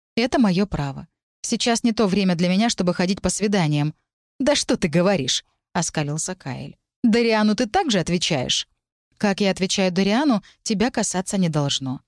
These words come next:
«Ну да, ты же теперь у него под боком живёшь», не унимался староста. «В крыле некромантов мне безопаснее», продолжая не повышать голос, ответила я. «И да, Каэль, я не говорила, что совсем отказываюсь от свидания, а лишь то, что не пойду сегодня.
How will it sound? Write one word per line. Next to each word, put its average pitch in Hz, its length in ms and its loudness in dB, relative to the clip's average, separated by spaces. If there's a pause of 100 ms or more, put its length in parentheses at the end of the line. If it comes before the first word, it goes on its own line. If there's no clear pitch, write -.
(320)
«Ну 269 200 4
да, 170 360 0 (260)
ты 262 120 2
же 214 120 2
теперь 202 320 -2
у 202 40 2
него 202 220 2
под 202 200 0
боком 202 360 0
живёшь», 156 480 0 (320)
не 175 100 4
унимался 165 500 2
староста. - 600 -8 (460)
«В - 80 -18
крыле 196 280 2
некромантов 202 680 0
мне 208 200 4
безопаснее», 151 800 -4 (240)
продолжая 160 500 2
не 151 100 -2
повышать 160 420 0
голос, 214 320 2
ответила 160 420 -4
я. 131 280 -8 (360)
«И 247 100 2
да, 220 220 2
Каэль, 135 440 -4 (280)
я 226 160 2
не 233 120 4
говорила, 220 420 2
что - 180 -2
совсем 226 440 0
отказываюсь 185 580 0
от 165 80 -8
свидания, 135 600 -6 (300)
а 208 100 2
лишь 208 200 0
то, 320 160 0
что - 160 -2
не 202 100 2
пойду 190 260 0
сегодня. 143 540 -6